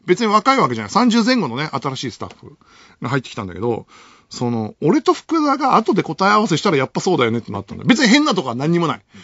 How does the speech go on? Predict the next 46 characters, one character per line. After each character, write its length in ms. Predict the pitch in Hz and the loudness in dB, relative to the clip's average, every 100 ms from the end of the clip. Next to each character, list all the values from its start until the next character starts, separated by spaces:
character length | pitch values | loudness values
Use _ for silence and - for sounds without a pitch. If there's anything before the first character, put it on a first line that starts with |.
| - | -14
な 140 | - 214 | -4 0
い 40 | |
ん 40 | 240 | 2
だ 60 | |
け 80 | 131 | 2
ど、 260 | 143 120 - _ _ _ _ | 2 2 -2 _ _ _ _
そ 180 | - 113 | -12 -10
の、 180 | 101 - _ _ _ _ _ _ | -10 -14 _ _ _ _ _ _
見 140 | - 392 | -2 2
た 140 | - | 2
こ 180 | 349 277 | 0 -2
と 140 | - | -2
の 100 | 160 | 0
な 120 | 139 131 | 0 0
い 60 | |
で 140 | 110 120 | 0 2
か 140 | 175 | 2
い 60 | 143 | 2
丸 260 | 104 120 | 0 -2
眼 160 | 123 139 | 0 0
鏡 180 | 120 92 | -2 -6
を 60 | |
し 80 | - | -10
て 80 | 95 | -12
い 80 | 85 | -8
て、 320 | 131 104 87 _ - - - - | -6 -6 -8 _ -18 -16 -16 -4
あ 220 | 135 143 | -2 0
の 640 | 143 147 143 143 139 139 180 | 0 0 0 0 -2 -4 -2
ー、 0 | |
眉 460 | 135 233 370 320 | 2 4 4 2
毛 140 | 160 127 | 0 -2
と、 380 | 170 151 101 - _ _ _ _ _ _ _ | 0 0 0 -8 _ _ _ _ _ _ _
え、 120 | - 120 | -4 -4
口 400 | - - - 233 | -4 -4 0 2
ひ 160 | 247 | 2
げ 120 | 208 | 2
っ 20 | 226 117 - | 0 -4 -8
て 80 | 220 | -4
い 20 | |
う 20 | |
か、 160 | 165 131 - | -2 -2 2
あ、 220 | 147 - - | 2 2 -2
あ、 180 | 135 | -6
口 260 | 135 - 202 | -4 -2 2
ひ 120 | 202 | 2
げ 160 | 202 | 0